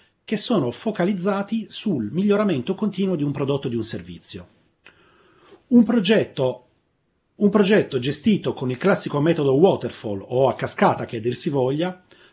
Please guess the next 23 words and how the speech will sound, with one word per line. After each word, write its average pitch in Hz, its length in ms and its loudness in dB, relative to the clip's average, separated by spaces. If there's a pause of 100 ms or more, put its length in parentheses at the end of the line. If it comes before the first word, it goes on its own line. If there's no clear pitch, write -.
prevede 165 640 0
una 151 180 -2
serie 180 280 0
di 135 100 -6
fasi 131 320 0
di 117 80 -6
sviluppo 190 480 -2
che - 120 -8
sono 170 200 0
sequenziali, 113 840 -4 (260)
quindi 101 220 -6
l'analisi 127 360 -2
dei 110 120 -4
requisiti, 196 640 0
la 143 140 -4
progettazione, 196 920 -2
l'implementazione, 175 1040 -2
test 143 300 -6
e 131 40 -2
rilascio 104 420 -6
e 101 40 -12
così 98 280 -14
via, 82 260 -20